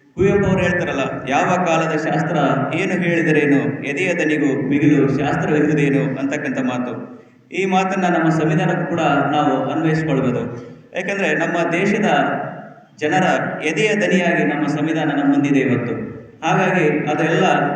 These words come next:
ಕೇವಲ ಯಾರ್ದೋ ಒಂದು ಒಬ್ಬರ ಅಥವಾ ಯಾವುದೋ ಒಂದು ವರ್ಗದ ದನಿ ಅಲ್ಲ, ನಮ್ಮ ನಿಮ್ಮೆಲ್ಲರ ಎದೆಯ ದನಿ ಇದು. ಹಾಗಾಗಿ ಸಂವಿಧಾನ ಅಂತಕ್ಕಂಥದ್ದು ನಮ್ಮೆಲ್ಲರ ದನಿ, ಅದನ್ನ ಉಳಿಸ್ಕೊಳ್ಬೇಕಾಗಿದೆ, ಅದನ್ನ ಕಾಪಾಡಿಕೊಳ್ಬೇಕಾಗಿದೆ.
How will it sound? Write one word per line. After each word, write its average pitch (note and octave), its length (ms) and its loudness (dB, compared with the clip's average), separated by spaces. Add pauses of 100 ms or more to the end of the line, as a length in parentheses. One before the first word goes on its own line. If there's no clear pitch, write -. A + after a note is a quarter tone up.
(220)
ಕೇವಲ F#3 380 -4
ಯಾರ್ದೋ D#3+ 460 2
ಒಂದು F#3+ 440 2
ಒಬ್ಬರ D#3 520 -2
ಅಥವಾ F3 840 0 (520)
ಯಾವುದೋ E3+ 320 0
ಒಂದು F3+ 240 2
ವರ್ಗದ E3+ 280 2
ದನಿ D#3+ 260 2
ಅಲ್ಲ, D#3 360 2
ನಮ್ಮ D#3 320 0
ನಿಮ್ಮೆಲ್ಲರ E3 720 0
ಎದೆಯ F3 220 0
ದನಿ D3+ 200 2
ಇದು. B2 360 -2
ಹಾಗಾಗಿ F#3+ 340 -4
ಸಂವಿಧಾನ F#3+ 420 -2
ಅಂತಕ್ಕಂಥದ್ದು E3+ 680 -2 (800)
ನಮ್ಮೆಲ್ಲರ D#3 380 0
ದನಿ, D#3+ 360 2
ಅದನ್ನ D#3 320 -2
ಉಳಿಸ್ಕೊಳ್ಬೇಕಾಗಿದೆ, D3 1200 -2
ಅದನ್ನ C#3+ 260 -2
ಕಾಪಾಡಿಕೊಳ್ಬೇಕಾಗಿದೆ. C#3 920 0